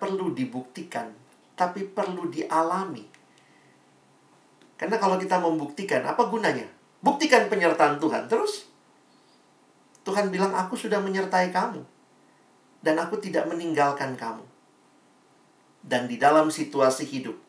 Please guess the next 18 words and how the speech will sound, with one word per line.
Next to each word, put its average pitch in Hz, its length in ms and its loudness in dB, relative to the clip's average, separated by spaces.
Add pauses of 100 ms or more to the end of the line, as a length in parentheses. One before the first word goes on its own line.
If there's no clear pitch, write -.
(1000)
manusia 131 560 0
itu 160 80 0
punya 139 320 -2
musim 135 400 -4
hidup. 123 400 -6
Dari 120 400 0
lahir, 139 800 2
masa 120 400 -6
kecil, 135 720 -2 (320)
masa 120 320 -2
dewasa, 131 880 2 (160)
masa 123 400 2
berumah 117 480 -4
tangga, 135 640 4 (400)
tua, 131 720 4 (400)
lalu 120 240 -2
kemudian 123 640 -6
nanti 131 640 -4